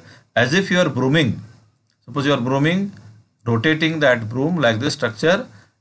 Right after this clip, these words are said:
broom like this, broom like this, broom like this. See, it comes here. So what is the angle of rotation? From zero degree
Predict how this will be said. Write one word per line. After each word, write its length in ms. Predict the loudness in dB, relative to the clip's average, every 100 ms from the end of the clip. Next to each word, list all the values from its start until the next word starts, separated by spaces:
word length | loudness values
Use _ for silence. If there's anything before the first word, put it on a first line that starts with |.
| _ _
broom 300 | -10 -6 -2
like 160 | 0 0
this, 180 | -2 -4
broom 220 | -6 -2
like 220 | -2 0
this, 160 | -4 -6
broom 220 | -6 -2
like 200 | -2 -2
this. 300 | -4 -6 -8 _ _ _ _ _ _
See, 220 | -8 -4 -2
it 120 | 0
comes 260 | -2 0
here. 160 | -2 -4
So 300 | 0 0 0
what 220 | -2 -4
is 80 | 0
the 100 | 2
angle 240 | 2 0
of 140 | -2 -2
rotation? 500 | -2 -2 -2 -4 -6 -18 -20 _ -6
From 320 | 0 2 2
zero 340 | 0 0 2 0
degree 640 | 0 -2 -2 -2 -2 -4